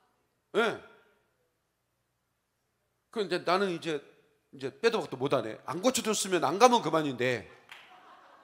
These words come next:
고쳐주시면 그랬잖아. 그래서 이제 저는 목사 수업을 했어요. 어렸을 때부터 목사가 되려면 성경도 많이 읽어야 되고 성경도 많이 읽고. 근데 막상 대학을 가려고 하니까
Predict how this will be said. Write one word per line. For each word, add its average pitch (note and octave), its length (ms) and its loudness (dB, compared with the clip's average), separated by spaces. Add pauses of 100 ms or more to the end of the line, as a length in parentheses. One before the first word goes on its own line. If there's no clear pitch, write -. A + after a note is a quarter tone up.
(680)
고쳐주시면 G#3+ 920 2
그랬잖아. F2 440 -2 (1800)
그래서 G3+ 380 -2
이제 C#3 160 -6
저는 C3 400 -8
목사 F#3 420 -4
수업을 E3 340 -6
했어요. F2+ 380 -8
어렸을 C3 280 -8
때부터 G2 320 -10
목사가 G#2 400 -6
되려면 A2 500 -8 (460)
성경도 B2+ 320 -10
많이 F#2 160 -12
읽어야 F#2 240 -10
되고 E2+ 240 -18
성경도 - 320 -20
많이 - 180 -20
읽고. - 320 -20
근데 - 260 -16 (720)
막상 A#3+ 600 -2 (720)
대학을 F#3+ 380 2
가려고 C#3+ 280 -2
하니까 A#2 460 -10